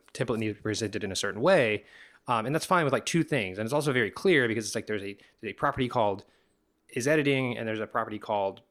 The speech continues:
preview. Um, and I know that those two things are the reason why this thing shows. But now, um, if I add one more condition, which actually ended up happening, uh, I don't want all that. That's getting a little complicated. So I move it into, into the component. But now when you're looking at the template,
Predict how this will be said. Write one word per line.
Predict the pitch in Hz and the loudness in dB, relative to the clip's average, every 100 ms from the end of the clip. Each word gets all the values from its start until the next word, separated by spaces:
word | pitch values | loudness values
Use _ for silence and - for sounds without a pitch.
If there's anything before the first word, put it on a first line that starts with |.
| _ | _
preview. | - 151 113 101 92 - _ _ _ - | -2 0 0 -2 -4 -8 _ _ _ -6
Um, | 107 98 | -2 -2
and | 95 | -2
I | 113 | 0
know | 117 143 127 | 2 4 4
that | 110 | 2
those | 127 127 | 0 0
two | - 127 | -2 -2
things | 123 110 107 | -2 -2 -2
are | |
the | 101 | -2
reason | 104 | -2
why | 110 | -2
this | 95 | -4
thing | - 95 | -8 -4
shows. | - 160 113 | 2 2 2
But | 113 | 0
now, | 135 127 123 - - - _ _ | 0 0 -2 -8 -20 -20 _ _
um, | 113 104 98 | -4 -4 -6
if | - | -4
I | 117 | -2
add | 110 | 0
one | 113 | 0
more | 104 | -2
condition, | - 135 151 113 | -2 0 0 0
which | 104 | -2
actually | 104 98 104 | -4 -4 -6
ended | 98 - | -6 -4
up | |
happening, | 139 131 107 98 - - _ - - | -2 -2 -2 -4 -8 -18 _ -12 -2
uh, | 110 101 95 - _ - | 0 0 -2 -8 _ -12
I | |
don't | 139 135 | -6 0
want | 139 | 2
all | 123 | 2
that. | 143 123 | -2 -4
That's | 165 156 | -2 -4
getting | - 135 | -2 0
a | |
little | 123 151 | 2 2
complicated. | 127 120 104 - 104 101 107 | 0 -2 -2 -4 -4 -4 -6
So | - | -4
I | 123 | -2
move | 147 | 2
it | 151 | 2
into, | 123 107 104 101 | 0 -2 -2 -4
into | 113 107 104 | -8 -6 -6
the | 98 | -6
component. | - - 208 117 104 - - | -6 0 2 2 -2 -8 -8
But | - | -2
now | 143 | 2
when | 160 | 2
you're | 143 | 2
looking | 139 123 | 0 0
at | |
the | 104 | -4
template, | - 190 143 107 | 0 0 2 0